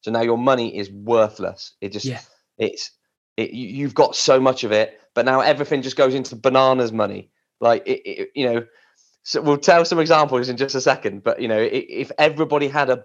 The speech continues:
Speaker 1: billion pounds, which, which in a minute is gonna sound like no money at all. If everybody had a
Speaker 2: <laughs>
Speaker 1: billion pounds,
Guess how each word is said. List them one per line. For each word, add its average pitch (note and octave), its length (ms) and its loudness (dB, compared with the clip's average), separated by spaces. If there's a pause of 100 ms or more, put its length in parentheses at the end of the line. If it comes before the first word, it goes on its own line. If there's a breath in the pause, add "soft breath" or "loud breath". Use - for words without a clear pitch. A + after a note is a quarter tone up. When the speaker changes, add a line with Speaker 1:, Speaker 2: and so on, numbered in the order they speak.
Speaker 1:
billion C3 480 2
pounds, A2 360 -2
which, - 280 -10 (240)
which B2 320 -8
in B2 100 -2
a B2 60 0
minute B2 360 0 (100)
is A2+ 160 -6
gonna A2+ 140 -8
sound A2+ 260 0
like G#2+ 120 -4
no A2+ 200 -2
money G#2+ 220 -2
at G#2 120 -6
all. G#2 240 -4 (220 loud breath)
If - 320 -2
everybody E3 360 4
had - 140 2
a D#3 160 -2
Speaker 2:
<laughs> - 60 -20
Speaker 1:
billion D3 480 2
pounds, C#3 580 0